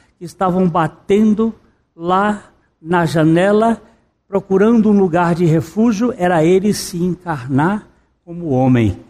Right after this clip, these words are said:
e nos tirar da nossa presunção de que nós podemos dirigir a nossa vida.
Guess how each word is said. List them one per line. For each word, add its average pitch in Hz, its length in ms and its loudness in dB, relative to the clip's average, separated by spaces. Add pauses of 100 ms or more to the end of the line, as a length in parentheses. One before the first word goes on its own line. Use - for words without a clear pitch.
(260)
e 151 100 -6
nos 165 300 -2
tirar 139 640 -4 (340)
da 143 140 -2
nossa 127 400 -2
presunção 175 1160 -2 (340)
de 139 80 -20
que 151 140 -18
nós 143 280 -2
podemos 135 480 -2
dirigir 127 540 -2
a 117 80 2
nossa 113 380 -2
vida. 98 360 -14